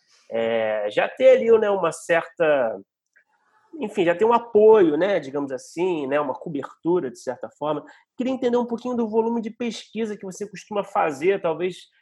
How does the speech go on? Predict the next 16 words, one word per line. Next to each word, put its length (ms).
é, 320
usando 360
o 40
exemplo 380
desses 380
do, 260
tanto 240
do, 220
do 80
Efeito 280
Casimiro 380
quanto 180
do 80
Boa 240
Noite, 420
assim, 220